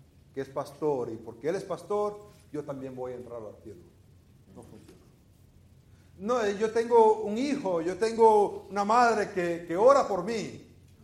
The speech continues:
o yo tengo, yo qué sé". No, es cada uno estar preparados en ese momento,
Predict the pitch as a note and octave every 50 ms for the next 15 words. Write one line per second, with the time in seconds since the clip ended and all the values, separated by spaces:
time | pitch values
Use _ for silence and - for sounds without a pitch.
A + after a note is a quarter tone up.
0 | - - - F#3+ G3+ B3+ C#4 C4+ C#4 C4+ C#4 C#4 C#4 D4 C#4 A#3+ G#3 B3 A#3+ C4
1 | - - - C4 D4 D#4 D4 B3 F#3+ C#3+ A#2+ A2+ - - - - - - _ _
2 | - - _ _ - - - - - - _ _ - _ _ _ - - - -
3 | - - - - D#3 D#3 D3+ D#3 D#3 - - F#3 F#3 F#3 F3+ F3+ F3+ F3+ F3 E3
4 | - - - D#3+ D#3 - - E3+ D3 B2+ - C3 B2 B2+ C3+ C3+ C#3 C#3 C#3 -
5 | C3+ B2+ A#2+ B2 A#2+ - - B2 A2 G#2+ G#2 -